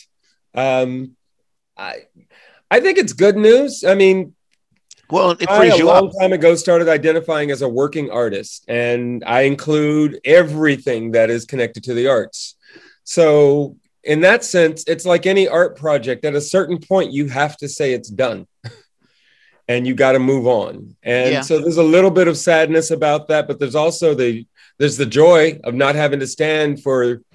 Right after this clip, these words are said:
Speaker 1: with breaks, three hours at a time. <laughs>
Speaker 2: Yeah,
Speaker 1: That,
Speaker 2: no, I hear
Speaker 1: that's
Speaker 2: you.
Speaker 1: no fun.
Speaker 2: And Mara, I'm sure Mara's happy because she can spend more time with you. Uh, Ma-,
Speaker 1: No,
Speaker 2: Ma-, Mara's
Speaker 1: no, you,
Speaker 2: Jewish as
Speaker 1: you
Speaker 2: well.
Speaker 1: so don't understand how marriage works,
Speaker 2: <laughs>
Speaker 1: and especially
Speaker 2: Hey,
Speaker 1: marriage in
Speaker 2: I'm,
Speaker 1: covid.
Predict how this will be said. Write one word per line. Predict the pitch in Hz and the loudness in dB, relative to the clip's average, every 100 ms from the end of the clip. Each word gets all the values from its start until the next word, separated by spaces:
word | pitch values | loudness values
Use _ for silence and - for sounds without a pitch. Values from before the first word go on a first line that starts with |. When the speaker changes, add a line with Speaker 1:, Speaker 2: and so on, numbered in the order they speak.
| - _ _ _ _ _ | -20 _ _ _ _ _
Speaker 1:
with | - 131 143 98 | -8 -2 -2 2
breaks, | 151 147 - - | 4 4 0 -6
three | 143 156 | 2 4
hours | 147 151 147 147 | 4 4 4 2
at | 139 | 0
a | |
time. | 127 151 143 120 120 110 | 0 -4 -4 -4 -6 -10
<laughs> | 117 101 - _ _ _ | -18 -18 -20 _ _ _
Speaker 2:
Yeah, | 120 131 127 | -6 -2 -2
Speaker 1:
That, | 120 | 0
Speaker 2:
no, | 120 | 2
I | 127 | 2
hear | 139 139 | 2 2
Speaker 1:
that's | 147 | 2
Speaker 2:
you. | 175 | 2
Speaker 1:
no | |
fun. | 175 202 185 156 - 139 - _ - | 0 0 0 -2 -8 -12 -12 _ -2
Speaker 2:
And | 147 147 | -2 4
Mara, | 160 170 160 | 6 6 6
I'm | 127 131 | 2 0
sure | - 135 | 0 2
Mara's | 135 139 135 113 | 4 4 4 2
happy | 113 98 104 | -2 -2 -6
because | 101 104 98 | -10 -8 -6
she | 127 | -6
can | 113 104 104 104 | -6 -8 -10 -12
spend | - 123 113 | -8 -4 -2
more | 110 | -2
time | 120 98 | -2 -8
with | 95 87 | -10 -18
you. | 90 101 _ - | -20 -20 _ -14
Uh, | 120 110 110 | -10 -8 -8
Ma-, | 123 | -2
Speaker 1:
No, | 220 214 180 143 | 0 2 2 2
Speaker 2:
Ma-, | 147 | -2
Mara's | 151 165 170 135 | 0 4 4 4
Speaker 1:
no, | |
you, | 139 | 4
Speaker 2:
Jewish | 147 147 | 2 2
as | 180 | 0
Speaker 1:
you | |
Speaker 2:
well. | 233 196 | 2 4
Speaker 1:
so | 208 208 | 6 6
don't | 202 202 | 6 4
understand | 196 180 190 180 | 2 0 2 2
how | 170 | 2
marriage | 151 156 151 143 | 2 2 2 0
works, | 123 104 - - | -4 -4 -4 0
Speaker 2:
<laughs> | 175 - | 0 2
Speaker 1:
and | - | 0
especially | 160 180 - 190 190 196 | 2 0 4 2 4 4
Speaker 2:
Hey, | 170 | 6
Speaker 1:
marriage | 196 220 180 | 8 6 4
in | 131 | 0
Speaker 2:
I'm, | 160 | 2
Speaker 1:
covid. | 170 135 | 2 2